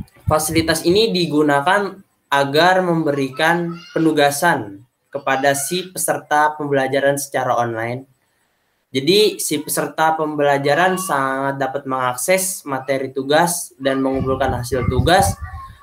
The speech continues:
mereka dengan cara mengirimkan file hasil pekerjaan mereka. Yang kedua itu ada chat, eh, fasilitas chat yang digunakan itu jadi fasilitas, eh, ini digunakan untuk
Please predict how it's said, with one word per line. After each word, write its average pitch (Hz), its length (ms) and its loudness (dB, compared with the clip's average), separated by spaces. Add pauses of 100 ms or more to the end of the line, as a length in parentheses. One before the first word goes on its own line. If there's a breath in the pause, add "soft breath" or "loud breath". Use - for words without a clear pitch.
(120)
mereka 160 320 4
dengan 175 320 4
cara 160 400 4
mengirimkan 143 720 -2
file 165 560 2
hasil 147 560 -4
pekerjaan 127 480 -6
mereka. 117 400 -10 (1300)
Yang 127 240 -6
kedua 139 240 2
itu 135 160 0
ada 135 240 0 (160)
chat, 170 400 0 (960)
eh, 135 320 4
fasilitas 139 880 0
chat 143 240 2
yang 135 100 -4
digunakan 139 960 -2 (240)
itu 139 160 -8 (100)
jadi 147 540 -2 (160)
fasilitas, 135 880 -4
eh, 127 320 0
ini 160 240 4
digunakan 139 800 0
untuk 139 340 -4